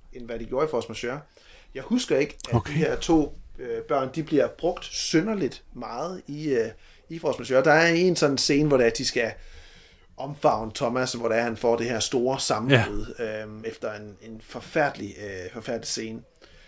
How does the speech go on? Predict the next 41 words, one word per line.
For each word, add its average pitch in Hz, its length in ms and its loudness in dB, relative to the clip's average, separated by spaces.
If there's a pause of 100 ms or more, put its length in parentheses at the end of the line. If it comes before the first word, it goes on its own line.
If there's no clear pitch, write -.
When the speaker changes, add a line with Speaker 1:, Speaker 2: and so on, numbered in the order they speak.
(340)
Speaker 1:
Men 131 280 -12 (600)
jeg, 135 100 2 (100)
<laughs> - 80 -6
jamen, 147 200 0
jeg 147 100 0
synes 180 160 -4
ikke, 220 140 -2
de 190 80 -4
bliver 151 200 4
involveret 135 680 2
i - 20 -8
snakken 139 720 -4
om, 117 340 -8
hvad 131 200 -6
der 117 80 -6
skete, 139 540 -4 (180)
øh, 107 320 -12
i, 117 300 -8
øh, 110 140 -8 (140)
i 120 120 -12
Force 113 260 -6
Majeure. 123 360 -8 (540)
Og - 60 -20
det 185 120 -4
gør 226 120 4
de 226 120 0
her, 165 260 0 (160)
øh, 113 340 -4
hvor 127 140 -2
der 127 80 6
er 151 140 6
en 175 240 0
scene, 151 580 0
øh, 117 220 -2
hvor 117 100 -8
de 113 60 -6
sidder 170 260 4
alene 127 280 2
med 151 100 4
deres 101 240 -2
far, 131 380 -2